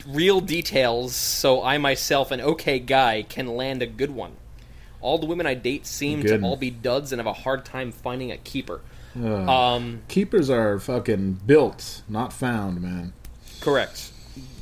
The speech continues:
Speaker 1: Uh, most women of, uh, ch-, chances are of your age bracket are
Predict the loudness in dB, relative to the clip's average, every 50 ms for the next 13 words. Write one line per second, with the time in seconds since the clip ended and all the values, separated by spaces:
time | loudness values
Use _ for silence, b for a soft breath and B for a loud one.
0 | -12 -12 -10 -8 -8 -6 -4 -2 0 0 2 4 6 6 6 6 2 -4 -4 -6
1 | -8 -10 -10 -10 -6 -2 -2 0 0 0 0 -2 -2 -2 0 0 0 0 -2 -6
2 | -6 -4 -2 -2 0 0 -2 -4 -6 -10 -16 -16 -12 -6 -2 0 0 0 0 0
3 | 2 2 2 4 2 0 -2 -2 -2 -2 -2 -2 -4 -6 -4 -4 -2 -2 -2 -2
4 | -4 -6 -8 b b b b b b b b b b -10 -4 0 2 2 2 2
5 | 2 0 0 -2 -4 -6